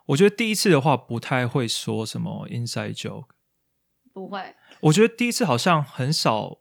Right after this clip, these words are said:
Speaker 1: 我真的很少就是遇到那种，就觉得，“哇靠，你这个人真的超幽默，超好笑。”因为我觉得可能我某种程度上
Speaker 2: 你不是幽默的人吗？
Speaker 1: <laughs> 没有，没有，应该说我好像不会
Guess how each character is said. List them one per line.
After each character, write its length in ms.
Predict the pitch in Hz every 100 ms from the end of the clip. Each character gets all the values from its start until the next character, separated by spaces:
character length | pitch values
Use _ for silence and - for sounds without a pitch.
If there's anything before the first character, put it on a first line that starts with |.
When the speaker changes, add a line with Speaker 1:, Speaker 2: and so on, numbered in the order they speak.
| _
Speaker 1:
我 120 | 131 135
真 120 | 175
的 60 |
很 200 | 156 131
少 280 | 147 113 113 - -
就 120 | 139
是 180 | 143 - _ -
遇 160 | 147
到 240 | 127 135 123
那 200 | 123 120
种， 340 | 117 113 113 - _ _
就 100 | 156
觉 140 | 139 135
得 60 | 147
，“哇 120 | 139 -
靠， 260 | - 139
你 60 | 123
这 120 | 151
个 60 | 127
人 100 | 127
真 80 |
的 60 | 135
超 240 | - 127 127
幽 160 | 123
默， 200 | 127 123
超 200 | 113 113
好 140 | 110 -
笑。” 240 | - 104 135 - _ _ _ _
因 100 | 240
为 60 | 240
我 60 |
觉 80 | 156
得 60 | 165
可 120 | 156
能 200 | 127 127 - _ _ _ _ _
我 260 | 131 147 180 - - - - 147
某 240 | 160 208
种 140 | 226 165
程 60 |
度 40 | 330
上 20 |
Speaker 2:
你 0 |
不 0 |
是 60 |
幽 140 | 311 311
默 160 | 339 302
的 140 | 240
人 180 | 220 208
吗？ 220 | 202 214 - 480 427 605
Speaker 1:
<laughs> 480 | _ _ _ _ -
没 120 | 175
有， 100 | 220
没 60 | 175
有， 120 | 160
应 100 | 160
该 140 | 226 220
说 420 | 220 208 202 _ _
我 100 | 180
好 80 | 156
像 140 | 214
不 140 | 185
会 120 | 151